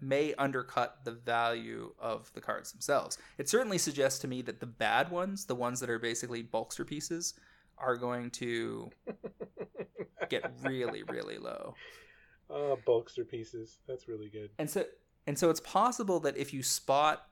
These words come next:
Speaker 1: a card that, whose moment has not arrived, one of these really weird cards that might get really good later, that only, where the only premium version of it is the extended art,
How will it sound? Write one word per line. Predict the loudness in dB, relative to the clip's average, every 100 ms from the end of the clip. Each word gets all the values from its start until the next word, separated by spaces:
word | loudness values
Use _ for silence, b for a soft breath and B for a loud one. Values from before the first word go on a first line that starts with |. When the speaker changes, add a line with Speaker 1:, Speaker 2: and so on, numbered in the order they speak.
| _ _ _
Speaker 1:
a | -4
card | -4 -2 4 6 6 4 2
that, | 2 2 -6 _ _ _ _ _ _ _ _ _ _
whose | -2 -2
moment | -2 -2 -2 -2 -6 -4
has | -4 -2
not | -2 -2
arrived, | -2 -2 -2 -6 -10 -20 _ _ _ _ _ _ _ _ _ _ -4
one | -2
of |
these | -2 -4 -4
really | -4 -4
weird | -6 -4 0 0 2
cards | 4 6 4 0 -6 -4
that | -4
might | -4 -2 0 0 -2
get | 0 0
really | -2 -6 -6
good | -6 -4
later, | -4 -4 -8 -10 _ _ _ _ _ _ _ _ _
that | 2 2 2
only, | 0 0 -2 -4 -6 -10 -2
where | 2
the | 2 2
only | 2 4 4
premium | 2 -2 -2 0 0
version | 2 2 2 2
of | 2
it | -2 -4 _ _ _ _ -4
is | -2 -2 -4 -8
the | -6
extended | -6 -4 -2 2
art, | 0 -2